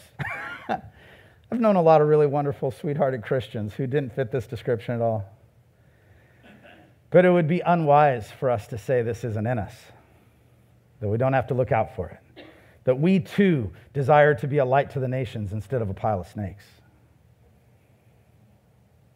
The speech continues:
Because the ideal for the church is pretty lofty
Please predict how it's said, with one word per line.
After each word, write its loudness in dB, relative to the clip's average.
Because 0
the 0
ideal 4
for -4
the -2
church -4
is -12
pretty -6
lofty -4